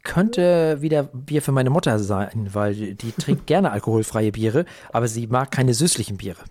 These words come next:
Speaker 2: Mm. Ja, das passt wirklich gut. Ja, das ist eindeutig, also der Hopfen steht im Mittelpunkt. <laughs>
Speaker 1: Ja.
Speaker 2: Ich find's, mm, im Abgang
Speaker 1: Allerdings.
Speaker 2: fast schon so ein bisschen trocken, ehrlich gesagt, aber es ist,
Speaker 1: Trocken.
Speaker 2: ähm,
Speaker 1: Bei trocken bin ich noch nicht.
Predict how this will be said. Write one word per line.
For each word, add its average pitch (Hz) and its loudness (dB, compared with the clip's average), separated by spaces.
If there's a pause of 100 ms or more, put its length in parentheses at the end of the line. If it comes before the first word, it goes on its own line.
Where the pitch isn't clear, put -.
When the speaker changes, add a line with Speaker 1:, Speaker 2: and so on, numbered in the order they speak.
(800)
Speaker 2:
Mm. 269 4 (320)
Ja, 165 -2
das 170 -10
passt - -6
wirklich 247 -6
gut. 208 -6 (420)
Ja, 185 2
das 165 -2
ist 185 -10
eindeutig, 208 -2
also 190 2 (1040)
der 175 0
Hopfen 233 -2
steht 214 4
im 202 6
Mittelpunkt. 226 2
<laughs> - -10 (1600)
Speaker 1:
Ja. 143 -2 (160)
Speaker 2:
Ich - -20
find's, - -4 (220)
mm, 190 0
im 180 4 (260)
Abgang 175 -2
Speaker 1:
Allerdings. 131 0
Speaker 2:
fast - -2
schon 214 6
so 190 6
ein 175 4
bisschen 190 0
trocken, 226 -6
ehrlich 165 -6
gesagt, 254 -8
aber 185 -2
es 180 -4
ist, - -16 (240)
Speaker 1:
Trocken. 160 -4
Speaker 2:
ähm, 151 -2 (580)
Speaker 1:
Bei 107 -4
trocken 175 -8
bin 175 -4
ich 151 -4
noch 113 -6
nicht. 156 -6